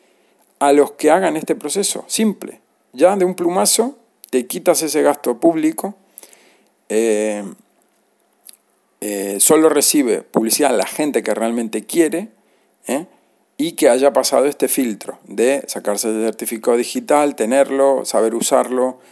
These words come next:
entrar en la web, darse de alta para recibir publicidad electoral. Así tendría que ser en un país donde las cosas funcionen bien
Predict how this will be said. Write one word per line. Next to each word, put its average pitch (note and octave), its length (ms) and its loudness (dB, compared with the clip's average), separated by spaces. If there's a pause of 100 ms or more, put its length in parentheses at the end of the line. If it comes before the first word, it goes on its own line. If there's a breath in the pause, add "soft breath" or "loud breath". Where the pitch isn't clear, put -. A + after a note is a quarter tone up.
(200 soft breath)
entrar A2+ 320 -2
en C3 100 0
la B2+ 80 6
web, C3 400 4
darse B2 360 2
de B2 80 4
alta B2+ 320 2
para C3 220 2
recibir A2+ 640 0
publicidad F#2 720 -4 (380)
electoral. - 640 -6 (640 soft breath)
Así - 320 -2
tendría F3+ 360 2
que D3 100 0
ser E3 180 0
en D#3 100 0
un C3+ 120 -2
país C3+ 280 2
donde B2+ 280 0
las G#2 100 -4
cosas C#3 440 0 (640)
funcionen A#2 640 -4
bien D3+ 420 0